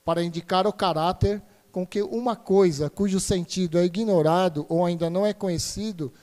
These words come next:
se transforma, né, força que fascina a consciência do sujeito. Então, Jung, dentro dessa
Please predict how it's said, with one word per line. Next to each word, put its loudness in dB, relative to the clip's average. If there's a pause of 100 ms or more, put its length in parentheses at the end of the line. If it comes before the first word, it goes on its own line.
(240)
se -12
transforma, 0 (160)
né, -6 (320)
força 8
que -2
fascina -2 (480)
a -2
consciência -2
do -6
sujeito. -8 (1400)
Então, 0
Jung, 2 (500)
dentro 6
dessa 6